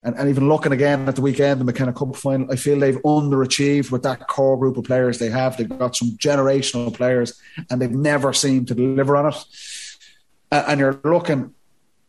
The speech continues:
who is the team that is gonna take the step? Like Mayo did in twenty twelve with James Horan. They came out of nowhere. They were in that bracket where they might win a Connacht title and then they'd lose, and they didn't really beat any of the big teams. And James Horan comes in in twenty twelve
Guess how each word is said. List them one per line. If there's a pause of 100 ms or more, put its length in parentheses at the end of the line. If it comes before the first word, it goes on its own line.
(200)
who
is
the
team
that
is
gonna
take
the
step?
Like
Mayo
did
in
twenty
twelve (120)
with
James
Horan.
They
came
out
of
nowhere.
They
were
in
that
bracket
where
they
might
win
a
Connacht
title
and
then
they'd
lose,
and
they
didn't
really
beat
any
of
the
big
teams.
And
James
Horan
comes
in
in
twenty
twelve